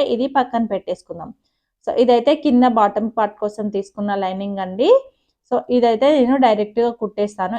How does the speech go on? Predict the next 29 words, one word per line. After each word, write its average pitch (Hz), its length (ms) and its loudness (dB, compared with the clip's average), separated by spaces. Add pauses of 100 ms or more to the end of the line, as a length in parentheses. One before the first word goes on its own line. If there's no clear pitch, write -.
(120)
ఏమి 226 260 -2
కట్ 208 260 -4
చేయనండి. 190 580 -4
టూ 311 160 0 (200)
మీటర్సే 240 580 0
తీసుకున్నాను 208 580 -4
కాబట్టి 190 440 -2 (100)
ఫ్రంట్ 233 360 0
ఒక 214 180 -4
మీటరు, 214 420 0 (500)
బ్యాక్ 226 300 4
ఒక 196 180 -4
మీటరు 175 420 -8 (340)
అలా 233 180 0
పెట్టి 240 280 -2
కుట్టేస్తాను 226 600 -2
అనమాట. 160 320 -10 (380)
So, - 100 -20
ఇప్పుడు 262 200 0
బాడీ 233 300 4
పార్ట్స్ 247 320 0
కోసం 220 340 -4
అయితే 208 240 -2
నేను 247 200 2
ఇక్కడ 214 280 -2
కట్ 202 240 -4
చేస్తున్నాను. 208 580 -6
చూడండి, 196 520 -4
మనకి 233 360 -2